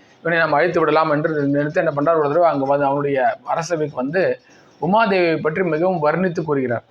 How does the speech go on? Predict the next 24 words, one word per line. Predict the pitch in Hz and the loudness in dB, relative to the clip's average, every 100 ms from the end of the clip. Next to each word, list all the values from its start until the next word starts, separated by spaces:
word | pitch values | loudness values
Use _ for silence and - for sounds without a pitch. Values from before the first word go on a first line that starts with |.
| _ _ _ | _ _ _
அவருடைய | 139 147 135 | -2 0 2
அழகை | 139 180 180 | 2 2 0
வர்ணிக்கிறார். | 151 147 139 123 104 - _ _ - | 0 -2 -2 -2 -4 -8 _ _ -4
அப்போ | 160 - | -2 0
என்ன | 208 180 214 208 | 2 4 4 4
ஆகுதுன்னாக்கா, | 175 170 160 202 165 147 | 2 0 2 4 4 4
இவனுக்கு | 170 180 165 | 2 0 0
வந்து | 180 185 | 0 2
உமாதேவியின் | 185 214 185 170 165 | 2 2 2 0 0
மேலே | 151 156 190 160 135 | 0 0 2 2 0
ஒரு | 127 139 139 | 0 0 2
ஆசை | 151 170 165 | 2 2 0
உண்டாகிறது. | 143 135 123 113 107 - _ _ _ _ _ | 0 0 0 -4 -8 -14 _ _ _ _ _
இந்த | 160 160 180 | -2 0 2
உமாதேவியை | 202 214 202 190 185 165 | 4 4 4 2 2 2
மணக்க | 160 170 | 0 0
வேண்டும் | 160 160 165 156 | 0 0 0 0
அப்படின்ற | 147 160 160 151 | 0 0 2 2
ஒரு | 151 202 - | 2 0 0
ஆசை | 160 170 170 | 2 2 0
இவனுக்கு | 156 143 139 | -2 -2 -2
மனசுல | 147 147 | -4 -4
உண்டாகி | 135 135 135 | -4 0 0
விடுகிறது. | 127 117 110 107 | -2 -4 -6 -10